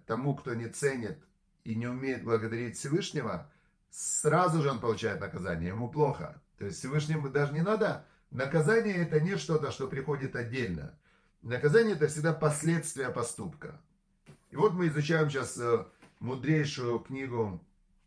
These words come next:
книга о человеческих достоинствах или Орхот Цадиким, пути праведников.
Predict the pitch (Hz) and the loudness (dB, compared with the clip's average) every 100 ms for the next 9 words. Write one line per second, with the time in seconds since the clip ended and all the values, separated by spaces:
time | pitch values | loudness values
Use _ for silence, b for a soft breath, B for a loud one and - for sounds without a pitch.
0 | _ _ _ _ - 139 147 131 135 127 | _ _ _ _ -10 -2 0 0 -2 -6
1 | - 117 113 - 131 110 - 107 98 - | -4 -6 -4 -4 -4 -6 -2 -2 -2 -8
2 | 110 107 101 87 123 113 95 78 101 98 | -2 -2 -2 -4 -4 -4 -8 -6 -6 -6
3 | 85 101 104 92 - 98 98 104 127 135 | -6 -8 -6 -4 -2 -2 -2 -6 -6 -8